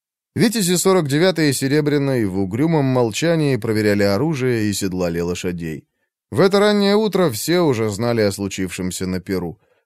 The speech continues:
Убийство воеводы на глазах у десятков свидетелей плохо для любого, ну, может, за исключением самого государя-императора.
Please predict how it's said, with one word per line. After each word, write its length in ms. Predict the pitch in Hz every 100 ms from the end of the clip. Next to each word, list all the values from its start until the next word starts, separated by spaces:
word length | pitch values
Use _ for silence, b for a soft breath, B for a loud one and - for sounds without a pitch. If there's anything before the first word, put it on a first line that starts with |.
| _
Убийство 680 | 123 147 196 170 - 156 147
воеводы 540 | 147 151 147 180 151
на 120 | 139
глазах 360 | 120 127 151 131
у 80 | 120
десятков 520 | 113 - 156 - 107
свидетелей 640 | - 117 165 160 135 110
плохо 480 | 92 120 170 165 147
для 220 | 120 123
любого, 720 | 143 127 123 156 117 78 69 - -
ну, 180 | 208 160
может, 400 | 143 98 92 -
за 260 | 98 101
исключением 680 | 92 - 95 - 104 95 92
самого 340 | 87 95 95 92
государя-императора. 1300 | 92 98 92 92 90 90 110 110 98 - 85 -